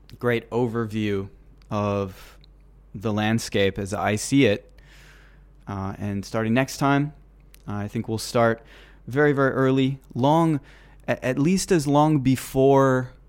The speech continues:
ancient Greece and Rome, uh, as, as ancient Greece and Rome is, is, uh, distant from us in time,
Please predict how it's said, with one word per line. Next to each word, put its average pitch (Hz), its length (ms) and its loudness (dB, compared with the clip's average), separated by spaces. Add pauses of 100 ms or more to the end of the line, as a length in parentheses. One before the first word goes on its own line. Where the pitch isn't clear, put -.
(260)
ancient 135 360 2
Greece 127 340 4
and 120 160 2
Rome, 117 460 4 (400)
uh, 104 520 -8
as, 101 640 -6
as 101 180 -6
ancient 113 280 0
Greece 113 200 2
and 113 100 0
Rome 110 220 2
is, 104 460 -2
is, 101 380 -4
uh, 101 360 -2 (640)
distant 123 380 0
from 131 180 0
us 143 240 4
in 101 100 -2
time, 90 440 -8